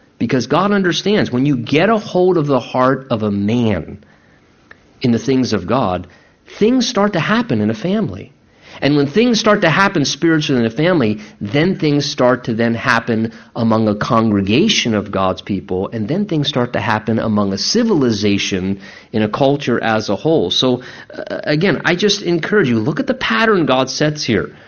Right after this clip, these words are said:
There's an incredible principle and certainly something that we should embrace as men. And if you're a woman, this is a great way to pray for your husband,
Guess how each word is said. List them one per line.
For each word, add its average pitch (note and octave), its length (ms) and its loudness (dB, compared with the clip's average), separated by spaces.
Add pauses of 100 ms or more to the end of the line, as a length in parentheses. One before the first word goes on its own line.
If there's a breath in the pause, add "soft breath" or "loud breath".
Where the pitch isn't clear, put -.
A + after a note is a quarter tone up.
(100)
There's A#2+ 220 0
an A#2+ 100 2
incredible D#3+ 720 2
principle D#3 640 0
and G#2 100 0
certainly C3 440 0
something B2 480 0
that A2+ 120 0
we A#2+ 240 2
should C3 260 0
embrace A#2 840 2
as G#2 260 0
men. G#2+ 520 0 (360 loud breath)
And B2+ 160 2
if A#2+ 140 -2
you're C3+ 120 4
a B2+ 60 4
woman, C#3 440 4
this B2 200 0
is C#3 140 0
a D#3 40 2
great B2 380 2
way B2 140 2
to A2 80 2
pray A2+ 320 2
for A2+ 160 -2
your G#2 160 2
husband, G#2 520 -2